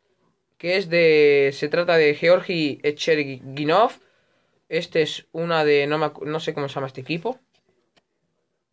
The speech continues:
Y tenemos aquí a Otamendi del Valencia, brillante.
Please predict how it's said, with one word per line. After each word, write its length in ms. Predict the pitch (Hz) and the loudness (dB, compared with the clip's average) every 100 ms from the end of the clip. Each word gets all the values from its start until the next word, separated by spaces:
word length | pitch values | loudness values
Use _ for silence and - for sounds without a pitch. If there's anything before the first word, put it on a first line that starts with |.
| _ _ _ _ _ _ _ _ _ _ _ _ _ _ _ - | _ _ _ _ _ _ _ _ _ _ _ _ _ _ _ -8
Y 160 | 240 269 | -2 0
tenemos 320 | 240 240 254 | 2 4 4
aquí 160 | 269 226 | 2 4
a 60 | |
Otamendi 340 | 220 214 214 208 | 4 4 2 2
del 120 | 202 | 4
Valencia, 540 | 185 185 185 185 185 _ _ _ _ _ _ _ _ _ _ _ | 2 0 0 0 0 _ _ _ _ _ _ _ _ _ _ _
brillante. 600 | 160 160 151 131 123 - | -20 -10 -6 -6 -8 -16